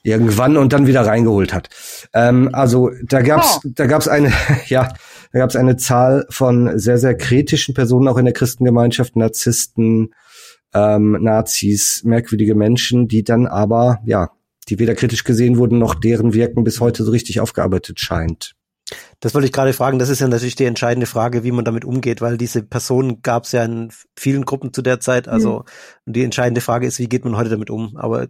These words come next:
Speaker 3: das, äh, bin ich jetzt auch überfragt, zu sagen, wenn du sagst, es ist noch nicht aufgearbeitet, wäre natürlich mal
Speaker 1: Also es
Speaker 3: ja.
Speaker 1: scheint mir noch nicht aufgearbeitet. Wahrscheinlich
Speaker 3: Ja.
Speaker 1: kommt, äh, in den Kommentaren früher oder später irgendein Werk eines Anthroposophen, der sagt, dass die Anthroposophie auch nicht rassistisch sei und das alles gar nicht stimmt.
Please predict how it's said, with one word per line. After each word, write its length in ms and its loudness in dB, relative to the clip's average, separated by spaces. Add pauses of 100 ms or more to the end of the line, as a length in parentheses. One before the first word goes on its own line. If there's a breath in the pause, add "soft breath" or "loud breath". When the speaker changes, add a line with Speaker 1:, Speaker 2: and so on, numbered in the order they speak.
Speaker 3:
das, 320 -10
äh, 200 -6 (280)
bin 100 -4
ich 80 -10
jetzt 120 -18
auch 120 -8
überfragt, 400 -6
zu 60 -8
sagen, 120 -6
wenn 80 -6
du 60 -10
sagst, 200 -4
es 60 -16
ist 60 -18
noch 80 -6
nicht 100 -10
aufgearbeitet, 500 -8
wäre 120 -6
natürlich 180 -10
mal 200 -8 (400 loud breath)
Speaker 1:
Also 160 2
es 100 4
Speaker 3:
ja. 60 0
Speaker 1:
scheint 260 2
mir 240 2
noch 180 0
nicht 220 2
aufgearbeitet. 720 0
Wahrscheinlich 380 2
Speaker 3:
Ja. 60 -8
Speaker 1:
kommt, 520 -2
äh, 220 2
in 140 2
den 140 2
Kommentaren 540 2
früher 160 0
oder 140 2
später 360 -2
irgendein 400 0
Werk 220 2
eines 240 0
Anthroposophen, 600 0
der 100 2
sagt, 180 0
dass 140 -2
die 80 -2
Anthroposophie 800 0
auch 180 -2
nicht 160 -4
rassistisch 380 -2
sei 200 2
und 140 0
das 100 -4
alles 260 -10
gar 120 -8
nicht 160 -8
stimmt. 260 -4